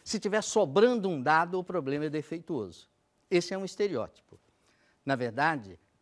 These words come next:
na vida, em geral, é, é,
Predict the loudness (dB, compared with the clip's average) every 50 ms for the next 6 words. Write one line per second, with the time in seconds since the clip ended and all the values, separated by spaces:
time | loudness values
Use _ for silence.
0 | _ _ -10 -6 -2 0 0 0 -2 -4 -8 -8 -8 -8 -8 -10 -10 -12 -14 -14
1 | -16 _ _ _ _ _ -4 -4 -4 -4 -4 -6 -8 -6 -2 0 0 0 0 -2
2 | -4 -10 _ _ _ _ _ _ _ _ _ _ _ _ _ _ -4 -2 0 0
3 | 0 -2 -4 -6 -6 -4 -4 -4 -4